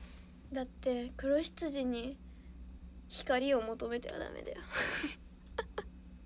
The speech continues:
興奮してないで、興奮はしてない。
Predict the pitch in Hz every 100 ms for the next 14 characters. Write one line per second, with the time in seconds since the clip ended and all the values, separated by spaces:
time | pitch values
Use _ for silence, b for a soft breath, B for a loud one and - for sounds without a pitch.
0 | - - - - - - - - - -
1 | - - - - - - - - - -
2 | - - - - - - - - - B
3 | B B B - 311 339 320 302 302 320
4 | 269 - 320 330 330 302 294 294 - 285
5 | 269 -